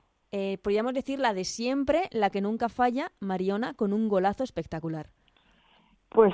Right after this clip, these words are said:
Speaker 2: sí, eh, estaba el partido un poco atascado en el sentido de materia de goles, porque disputado estaba, pero bueno, Mariona, que para mí fue la mejor del partido,
Speaker 1: Mm.
Speaker 2: sin ninguna duda, eh, se llevó una, una merecida recompensa después de esa jugada individual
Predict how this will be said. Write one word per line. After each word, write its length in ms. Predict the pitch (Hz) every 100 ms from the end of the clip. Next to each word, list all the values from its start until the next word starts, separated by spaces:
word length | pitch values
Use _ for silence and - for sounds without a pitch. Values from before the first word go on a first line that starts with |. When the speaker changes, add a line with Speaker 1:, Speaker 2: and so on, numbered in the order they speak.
| -
Speaker 2:
sí, 220 | 247 285
eh, 340 | 269 233 220 214
estaba 240 | 208 233
el 80 | 247
partido 440 | 269 262 254 247
un 80 | 247
poco 200 | 247 254
atascado 460 | 254 240 - 247 247
en 60 | 220
el 60 | 202
sentido 400 | 208 - 208 208
de 140 | 220
materia 320 | 220 220 220 220
de 140 | 220
goles, 320 | 214 226 262 -
porque 260 | 226 -
disputado 500 | 196 190 202 208 208
estaba, 560 | 220 - 214 208 226 262
pero 380 | 269 247 208 196
bueno, 260 | 202 220 202
Mariona, 460 | 190 185 180 196 202
que 80 | 208
para 200 | 208 208
mí 140 | 202
fue 140 | 214
la 40 | 208
mejor 260 | 202 208 202
del 80 |
partido, 360 | 196 202 202 202
Speaker 1:
Mm. 40 | 220
Speaker 2:
sin 120 | 208
ninguna 360 | 190 196 202
duda, 340 | 202 196 214 226 _ _ _ -
eh, 200 | 214 214
se 80 | 214
llevó 300 | 202 202 208
una, 580 | 214 214 208 208 208 202 _ _ _ -
una 120 | 220
merecida 360 | 214 208 214 214
recompensa 600 | 202 208 208 214 214 254
después 320 | 233 - 208
de 80 | 202
esa 360 | 202 208 196 190
jugada 340 | 202 202 202
individual 400 | 196 196 196 196